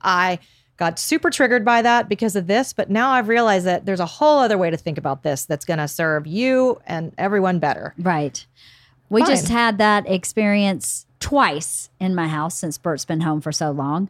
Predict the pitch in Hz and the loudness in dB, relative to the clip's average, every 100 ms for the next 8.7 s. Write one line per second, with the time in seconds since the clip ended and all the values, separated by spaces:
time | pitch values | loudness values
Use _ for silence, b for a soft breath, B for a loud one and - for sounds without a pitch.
0 | b b b - 202 277 285 254 233 208 | b b b -4 0 2 2 2 4 2
1 | 190 170 180 208 - 151 147 143 147 - | 2 2 2 0 -4 -6 -4 -6 -6 -6
2 | 160 - 208 175 170 160 160 - 156 147 | -6 -2 -2 0 0 0 -2 -2 -6 -4
3 | 156 151 151 151 147 147 143 _ _ b | -4 -2 -2 -2 -2 -4 -8 _ _ b
4 | b b b - 226 226 226 202 180 170 | b b b -2 0 4 4 4 4 2
5 | 170 175 170 160 156 - _ _ _ - | -2 -2 0 0 -2 -8 _ _ _ -4
6 | 196 190 196 190 196 190 202 202 185 - | -2 2 2 4 2 2 0 2 0 -2
7 | 180 - 185 196 254 302 - _ b b | -4 -2 0 2 2 2 -4 _ b b
8 | b b - 185 180 180 170 | b b -2 0 2 2 0